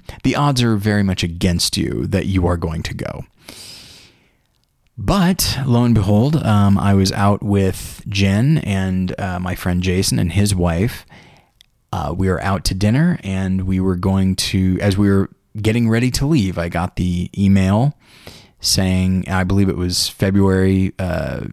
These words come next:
twenty sixteen, maybe March. Um, I got the email saying, "We are pleased to in-,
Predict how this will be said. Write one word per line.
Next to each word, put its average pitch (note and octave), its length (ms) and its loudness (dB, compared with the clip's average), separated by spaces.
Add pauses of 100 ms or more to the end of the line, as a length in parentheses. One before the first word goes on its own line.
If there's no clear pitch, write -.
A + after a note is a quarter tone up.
(340)
twenty G2 300 0
sixteen, A2 580 2
maybe F2+ 220 2
March. F2+ 480 -2 (640)
Um, F2+ 580 -2 (1200)
I F#2+ 60 -4
got F#2 160 -2
the F#2 140 0
email G2+ 260 4
saying, G2 800 0
"We F2 120 -6
are C#2+ 100 -8
pleased G#2+ 460 2
to G#2 180 2
in-, G2 180 0